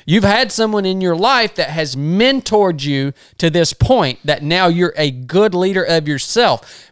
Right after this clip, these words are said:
But until you have someone in your life that can develop you into that type of person,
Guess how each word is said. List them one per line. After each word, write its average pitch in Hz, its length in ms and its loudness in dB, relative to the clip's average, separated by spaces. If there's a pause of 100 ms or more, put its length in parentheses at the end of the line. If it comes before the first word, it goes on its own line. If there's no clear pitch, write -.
But 180 200 2
until 196 440 4
you 240 160 4
have 196 400 -2
someone 202 480 0
in 180 200 -2
your 175 200 -2
life 156 380 0
that 156 200 -2
can 123 400 -8
develop 151 680 0
you 180 240 0
into 170 520 -6
that 147 420 -2 (100)
type 165 320 -2
of 143 180 -6
person, 220 480 0